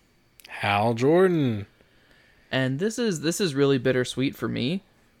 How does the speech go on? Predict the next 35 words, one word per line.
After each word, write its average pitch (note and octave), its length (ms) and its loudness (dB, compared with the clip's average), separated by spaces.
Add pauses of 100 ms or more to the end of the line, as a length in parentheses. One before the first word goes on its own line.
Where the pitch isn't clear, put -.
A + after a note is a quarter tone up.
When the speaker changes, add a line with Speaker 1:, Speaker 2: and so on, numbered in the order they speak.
(120)
Speaker 2:
um, A2 480 -4
because B2 300 -2
we F#3 180 -2
all, D3 420 2 (920)
it's A#2 400 -6
a C3 60 2
known D3 400 2
fact. - 400 -10
We C#3+ 160 -6
all F3+ 240 0
know B2+ 380 0 (520)
the C3 120 -2
Green C#3+ 500 -2
Lantern B2+ 400 -2
movie B2 440 -2
is B2+ 320 0
not A#2+ 480 -2
good. A2+ 360 0 (240)
I A2+ 160 -2
think C3+ 340 -4
Ryan A#2+ 400 -4
Reynolds B2 480 -4
at A#2+ 160 -2
the A#2+ 80 -4
time C3 420 -4 (100)
was C3+ 180 -8
a C3 80 0
great, B2+ 680 -8 (520)
great A#2 400 -4
cast - 340 -10
for - 140 -8
Hal - 180 -8
Jordan - 380 -14 (240)
because B2 600 -2
he's, B2+ 580 -4